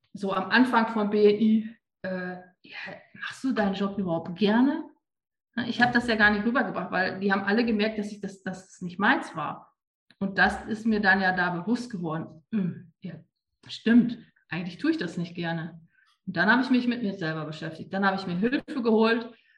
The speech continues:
und gesagt, „Nee, so lasse ich das nicht stehen. Auf dieses einmal die Woche habe ich richtig Bock drauf, auf das Netzwerken, auf die Leute waren cool.“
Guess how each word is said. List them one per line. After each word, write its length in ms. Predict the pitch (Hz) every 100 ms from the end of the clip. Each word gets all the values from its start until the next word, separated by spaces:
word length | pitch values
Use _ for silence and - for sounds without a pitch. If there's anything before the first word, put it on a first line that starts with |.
| _
und 120 | 190 175
gesagt, 320 | 175 175 -
„Nee, 240 | 175 175 175 -
so 120 | 190
lasse 200 | 202 196
ich 60 | -
das 160 | 170 156
nicht 140 | -
stehen. 460 | - 254 262 - - _
Auf 180 | 190 180
dieses 380 | 196 185 175 -
einmal 260 | 190 196
die 120 | 185 190
Woche 160 | 180
habe 160 | 170 170
ich 100 | -
richtig 280 | 165 - -
Bock 200 | 254 247
drauf, 280 | 233 233 226 - -
auf 140 | 190
das 140 | - 202
Netzwerken, 440 | 214 - 202 196
auf 140 | 165
die 80 | -
Leute 300 | 190 220 220
waren 220 | 196 196 -
cool.“ 340 | 208 202 202